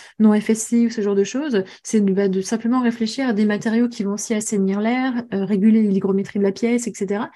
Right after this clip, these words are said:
Donc c'est aussi, euh, toujours bon pour la santé que de, se, de choisir correctement son matériau, euh, esthétique, on va dire. Et puis, euh,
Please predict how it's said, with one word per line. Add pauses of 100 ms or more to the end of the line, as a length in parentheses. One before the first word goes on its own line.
(280)
Donc
c'est
aussi,
euh, (140)
toujours
bon
pour
la
santé
que
de,
se,
de
choisir
correctement
son
matériau,
euh, (140)
esthétique,
on
va
dire. (640)
Et
puis,
euh,